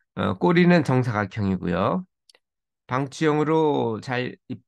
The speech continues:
발달된 이빨하고 이 영어과의 특징 중에 하나가, 어, 지방 지느러미가 있죠. 그래서, 어, 등지러미, 일 등지러미하고 이 등지러미 사이에 지방 지느러미가 있습니다.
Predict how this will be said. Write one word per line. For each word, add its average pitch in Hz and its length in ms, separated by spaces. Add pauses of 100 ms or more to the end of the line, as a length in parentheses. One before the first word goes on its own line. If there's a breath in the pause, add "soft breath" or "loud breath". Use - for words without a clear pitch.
(140)
발달된 110 580
이빨하고 101 840 (500 loud breath)
이 139 220
영어과의 170 800
특징 185 300
중에 151 180
하나가, 110 600 (540)
어, 92 280
지방 151 400
지느러미가 107 580
있죠. 143 380 (920)
그래서, 107 400 (100)
어, 110 160
등지러미, 127 920
일 139 340
등지러미하고 110 800
이 113 200
등지러미 101 400
사이에 113 440
지방 101 300
지느러미가 92 460
있습니다. - 580